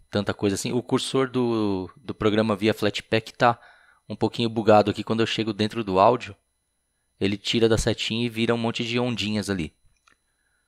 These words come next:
Então, com essa, com esse trecho de áudio selecionado, eu vou na redução de ruídos, obter perfil de ruído, seleciono tudo, efeitos, redução de ruído.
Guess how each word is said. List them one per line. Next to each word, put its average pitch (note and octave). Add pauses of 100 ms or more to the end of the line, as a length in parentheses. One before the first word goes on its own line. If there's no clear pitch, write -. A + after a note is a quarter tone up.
(880)
Então, B2 (460)
com A2
essa, G#2+ (560)
com G#2+
esse -
trecho G#2+
de A#2
áudio G#2+
selecionado, A2+
eu G#2+
vou A#2
na A#2
redução A2+
de A2
ruídos, D3 (960)
obter G2
perfil G#2+
de G#2+
ruído, C3+ (460)
seleciono A2
tudo, D3+ (800)
efeitos, A2
redução G#2
de G2+
ruído. G2